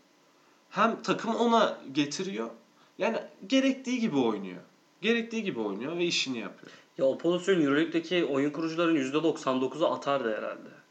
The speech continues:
Speaker 1: Evet, yani o sırada on üçlüğüm var. Hani zaten maçı da kazanmışız. Niye atmayayım ki de diyebilirdi yani.
Speaker 2: Salonda havaya girmiş zaten.
Speaker 1: Evet, kimse de
Speaker 2: Kaçırsan
Speaker 1: kızmazdı.
Speaker 2: kimse
Speaker 1: Koç
Speaker 2: sana
Speaker 1: da
Speaker 2: bir şey
Speaker 1: kızmazdı
Speaker 2: demeyecek.
Speaker 1: ama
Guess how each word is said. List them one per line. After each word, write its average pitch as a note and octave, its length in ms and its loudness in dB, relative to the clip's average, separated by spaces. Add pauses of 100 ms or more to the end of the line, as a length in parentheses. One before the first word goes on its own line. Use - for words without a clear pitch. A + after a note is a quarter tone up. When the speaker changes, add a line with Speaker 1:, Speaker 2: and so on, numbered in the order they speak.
(300)
Speaker 1:
Evet, C3 300 2
yani F#3 180 4
o F#3+ 80 4
sırada G#3 260 0
on F#3 220 4
üçlüğüm F#3+ 480 -2
var. A#2 140 4
Hani C3 320 2
zaten D#3+ 340 2
maçı D3 280 -2
da E3 120 4
kazanmışız. G#2 600 -4
Niye A#2+ 200 -4
atmayayım C#3 400 -2
ki D3+ 160 -2
de D3+ 140 4
diyebilirdi C3 640 2
yani. F#2+ 180 -2
Speaker 2:
Salonda F3 520 4
havaya D3 200 6
girmiş A#2 320 -2
zaten. A#2 420 -4
Speaker 1:
Evet, G#3+ 240 2
kimse F#3+ 380 0
de F3+ 100 0
Speaker 2:
Kaçırsan E3+ 340 2
Speaker 1:
kızmazdı. F3+ 340 6
Speaker 2:
kimse E3 220 0
Speaker 1:
Koç G3+ 80 4
Speaker 2:
sana B2 140 0
Speaker 1:
da F#3+ 100 4
Speaker 2:
bir A2+ 60 -2
şey B2+ 100 -4
Speaker 1:
kızmazdı A2 440 -2
Speaker 2:
demeyecek. E3+ 240 0
Speaker 1:
ama G#3+ 160 -2